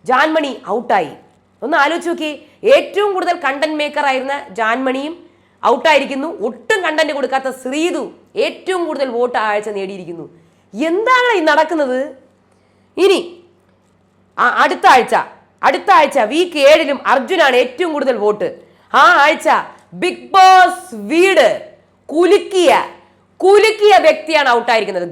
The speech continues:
ഗബ്രി എങ്ങനെയുണ്ട്? ബിഗ് ബോസ് വീട്ടിൽ ഒരു കണ്ടന്റ് പോലും കൊടുക്കാതെ സേഫ് ഗെയിമർ ആയിട്ട് നിന്ന അർജുന് ആ ആഴ്ച ഏറ്റവും കൂടുതൽ വോട്ട്. നിങ്ങൾ എന്താ കണ്ട്-, കണ്ടിട്ട്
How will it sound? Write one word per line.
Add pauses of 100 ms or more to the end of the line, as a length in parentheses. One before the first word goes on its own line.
(120)
ഗബ്രി (300)
എങ്ങനെയുണ്ട്? (920)
ബിഗ്
ബോസ്
വീട്ടിൽ
ഒരു
കണ്ടന്റ്
പോലും
കൊടുക്കാതെ
സേഫ്
ഗെയിമർ
ആയിട്ട്
നിന്ന
അർജുന് (280)
ആ
ആഴ്ച
ഏറ്റവും
കൂടുതൽ
വോട്ട്. (800)
നിങ്ങൾ
എന്താ (120)
കണ്ട്-,
കണ്ടിട്ട്